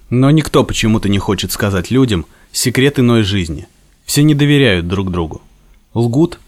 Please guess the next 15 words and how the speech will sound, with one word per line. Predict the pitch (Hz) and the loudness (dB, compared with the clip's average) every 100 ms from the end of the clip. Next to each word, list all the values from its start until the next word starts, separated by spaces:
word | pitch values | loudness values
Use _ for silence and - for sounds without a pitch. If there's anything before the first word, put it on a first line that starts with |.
| _ - | _ -4
и | 123 | 0
вызывают | 131 127 117 110 104 | 2 2 4 2 2
на | 107 | 0
ложь. | 92 76 - - _ _ _ _ _ _ _ _ _ _ _ _ - | 0 -2 -8 -16 _ _ _ _ _ _ _ _ _ _ _ _ -4
Было | 117 160 | 0 2
ясно | 165 170 156 - 107 | 4 4 2 2 -2
общее | 95 - 101 | -2 -2 -2
раздражение | 98 95 101 98 120 120 | -2 -2 -2 0 2 2
на | 107 104 | 2 0
жизнь. | 95 95 78 - - _ _ _ _ | -2 -4 -6 -10 -18 _ _ _ _
Все | - 135 | -2 0
жаловались | 113 120 107 98 98 | 2 2 2 0 -2
на | - 95 | -2 -2
тяжесть | 131 143 139 - | 0 0 0 -2
ее, | 120 113 101 | 0 2 0